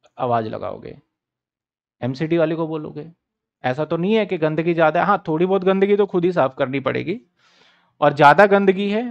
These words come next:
तो आप सीधा बोलोगे भैया कंप्लेंट करो। कहाँ कंप्लेंट करोगे? सुप्रीम कोर्ट, हाई कोर्ट में थोड़ी ना करोगे, आप किसको कंप्लेंट करोगे?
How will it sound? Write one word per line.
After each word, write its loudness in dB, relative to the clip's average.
तो -2
आप 2
सीधा 0
बोलोगे -2
भैया -2
कंप्लेंट 0
करो। -8
कहाँ 0
कंप्लेंट 0
करोगे? -10
सुप्रीम 0
कोर्ट, -2
हाई 2
कोर्ट -4
में -8
थोड़ी -4
ना -2
करोगे, -6
आप -2
किसको -4
कंप्लेंट -4
करोगे? -10